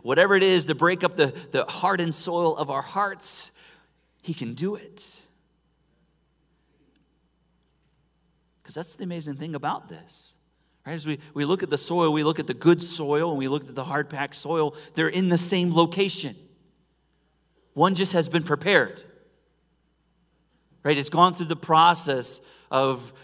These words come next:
as we'll see in a minute, it's gone through the process of being weeded. It's gone through the process of having the stones removed. It's had gone through the process of having the hardened surface to be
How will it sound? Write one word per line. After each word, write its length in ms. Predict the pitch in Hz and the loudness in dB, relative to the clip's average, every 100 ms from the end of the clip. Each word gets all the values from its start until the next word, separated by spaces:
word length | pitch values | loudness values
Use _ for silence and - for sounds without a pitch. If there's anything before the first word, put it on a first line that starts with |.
| - | -14
as 140 | 120 | -10
we'll 80 | 123 | -4
see 220 | - 147 | -2 -2
in 80 | 131 | -2
a 20 | |
minute, 180 | 151 135 | -2 -2
it's 120 | 127 | -4
gone 180 | 156 156 | -4 -4
through 80 | 151 | -6
the 80 | |
process 400 | 151 147 151 143 | -4 -2 -2 -4
of 100 | 139 | -8
being 280 | 127 147 135 | -4 -4 -4
weeded. 500 | 139 143 139 110 90 - - - | -6 -6 -4 -4 -6 -16 -20 -20
It's 100 | - | -10
gone 180 | 147 160 | -2 -2
through 120 | 151 | -2
the 80 | 151 | -4
process 440 | 165 156 156 151 | 2 4 4 -2
of 80 | 143 | -4
having 420 | 139 151 160 165 - - | 0 2 2 0 -6 -4
the 80 | 151 | 0
stones 520 | - 175 170 190 160 | 2 4 2 2 2
removed. 680 | 160 143 135 117 87 - - - _ _ _ _ _ _ _ _ _ _ - | 2 2 0 -2 -6 -12 -16 -20 _ _ _ _ _ _ _ _ _ _ -8
It's 100 | - | -4
had 300 | 160 156 151 | -2 -2 0
gone 200 | 160 180 | 2 2
through 80 | 147 | 0
the 80 | 151 | -2
process 400 | 156 156 147 143 | 2 4 2 -4
of 60 | |
having 440 | 143 139 156 160 147 - | -8 -6 -4 -4 -8 -8
the 80 | 139 | -8
hardened 500 | - 175 170 156 143 | -2 2 2 2 2
surface 600 | - - 202 - 143 135 | 0 2 -2 0 0 0
to 120 | 156 | -2
be 140 | 151 | -4